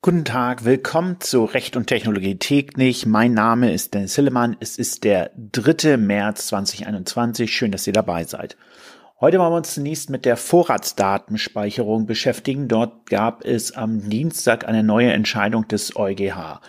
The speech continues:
Worüber reden wir bei der Vorratsdatenspeicherung? Dort geht es um die verdachtsunabhängige Speicherung von Verbindungsdaten. Es geht nicht sozusagen um die Speicherung jetzt von Telefonaten, von E-Mails, S M S hinsichtlich der Inhalte,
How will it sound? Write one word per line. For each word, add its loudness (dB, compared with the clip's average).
Worüber 6
reden 4
wir 4
bei 4
der 6
Vorratsdatenspeicherung? 0
Dort 4
geht -2
es -2
um -2
die 2
verdachtsunabhängige -2
Speicherung -4
von 0
Verbindungsdaten. 2
Es -12
geht 4
nicht 2
sozusagen 2
um 0
die 0
Speicherung 2
jetzt 2
von 2
Telefonaten, -2
von -2
E-Mails, 2
S -2
M 0
S 0
hinsichtlich 0
der 4
Inhalte, -2